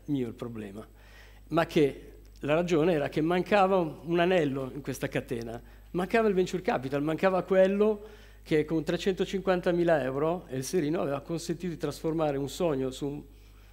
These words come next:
un tovagliolo in una birreria con due amici in un'azienda che un po' nel suo piccolo ha cambiato il mondo. E così quando sono uscito da quell'esperienza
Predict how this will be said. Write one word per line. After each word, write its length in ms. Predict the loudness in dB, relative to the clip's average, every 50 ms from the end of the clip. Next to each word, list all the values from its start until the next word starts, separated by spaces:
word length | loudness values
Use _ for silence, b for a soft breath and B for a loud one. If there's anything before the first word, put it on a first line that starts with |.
| b b b b -20 -20 -18
un 120 | -18 -16 -8
tovagliolo 560 | -2 0 0 2 4 4 4 4 4 2 0
in 80 | -2
una 160 | 0 0 -2 0
birreria 440 | 0 0 0 2 2 2 0 0
con 180 | 0 -2 -4 -2
due 120 | 0 0
amici 500 | 0 0 -2 -4 -4 -6 -6 -4 -4 -6 -8 B B B B B B B
in 100 | -4 -4
un'azienda 840 | -2 0 0 -2 -2 -4 -8 -8 -8 -6 -4 -4 -4 -4 -6 -12 -20 -20 -20 -16
che 160 | -8 -4 -4 -4
un 120 | -4 -4
po' 280 | -8 -8 -10 -10 -10 -10
nel 160 | -8 -8 -8
suo 160 | -8 -8 -10
piccolo 340 | -10 -8 -10 -8 -4 -4 -4
ha 40 | -2
cambiato 380 | -4 -6 -6 -6 -6 -6 -6 -8
il 60 | -8
mondo. 280 | -8 -8 -8 -6 -6
E 60 | -4 -2
così 240 | -2 -2 -2 -2
quando 240 | -2 -2 0 0 0
sono 200 | 0 2 2 2
uscito 280 | 2 2 2 0 0 0
da 120 | 0 0
quell'esperienza 960 | 2 2 0 0 0 0 0 2 2 0 -2 -4 -2 -2 -2 -2 -4 -10 -18